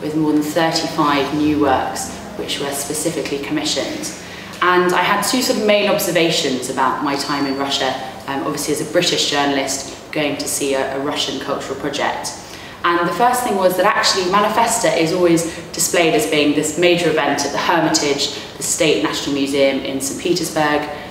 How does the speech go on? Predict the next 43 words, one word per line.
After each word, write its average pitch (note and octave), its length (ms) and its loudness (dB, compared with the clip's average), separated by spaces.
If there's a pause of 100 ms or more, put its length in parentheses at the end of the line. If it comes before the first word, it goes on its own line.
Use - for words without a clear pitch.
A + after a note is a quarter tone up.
(140)
Of - 160 -14
course, D3+ 260 0
it's - 140 -6
very D3 220 2
much - 360 0
been C#3 180 -2
given C3+ 240 -2
a - 40 -2
huge D#3 360 0
amount C#3 280 -2
of - 60 -6
state - 340 -2
support C#3+ 580 0 (300)
in C3 80 -4
order C#3+ 180 0
to - 260 -4
be C#3 260 0
at B2+ 180 -4
the - 80 -6
Hermitage. C3+ 680 -4 (460)
And E3+ 80 2
I E3+ 40 4
actually - 260 2
looked G#3+ 200 2
up - 140 0
the - 60 0
visitor F3+ 360 4
figures C3+ 420 0
for D3+ 140 2
you C#3+ 100 4
this C#3+ 200 -2
morning, C3+ 440 4 (380)
and E3 280 2
between F#3+ 260 2
the F#3+ 80 0
twenty-eighth A#3+ 600 4
of - 40 -6
June D3 540 4
and D3+ 260 2
the D#3+ 140 -4
fifteenth D#3+ 480 0
of D3+ 80 -2
October, C#3+ 580 2